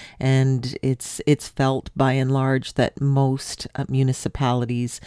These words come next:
will be willing to work with restaurants to let you continue to have it. So you might wanna invest in something that can be assembled, disassembled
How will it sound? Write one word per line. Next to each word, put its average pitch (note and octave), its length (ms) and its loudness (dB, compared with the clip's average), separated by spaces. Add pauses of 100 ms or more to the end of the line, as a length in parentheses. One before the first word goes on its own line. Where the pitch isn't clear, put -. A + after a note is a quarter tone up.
(240)
will E3+ 80 0
be E3+ 160 6
willing D3 280 6
to - 120 -4
work B2 240 0
with - 180 -2
restaurants B2 540 -2
to - 140 -2
let B2 320 0
you B2 100 0
continue A#2+ 440 -4
to A#2 80 -2
have C3 300 -2
it. - 140 -4 (340)
So - 140 4
you D3 60 8
might D3+ 240 6
wanna F3 320 6
invest D3+ 520 2
in D#3+ 120 4
something E3 540 0
that - 180 -2
can C#3+ 180 2
be C3 160 2
assembled, D3 640 2
disassembled C#3 840 0